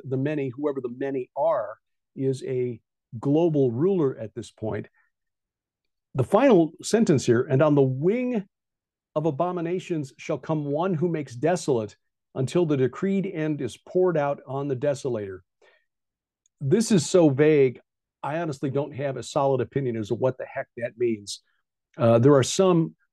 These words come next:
who suggest that the wing of abominations may refer to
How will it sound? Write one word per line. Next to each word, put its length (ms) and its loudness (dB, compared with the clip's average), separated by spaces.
who 100 2
suggest 420 0
that 120 -10
the 60 2
wing 460 4
of 160 -4
abominations 800 -6
may 380 2
refer 580 4
to 440 -6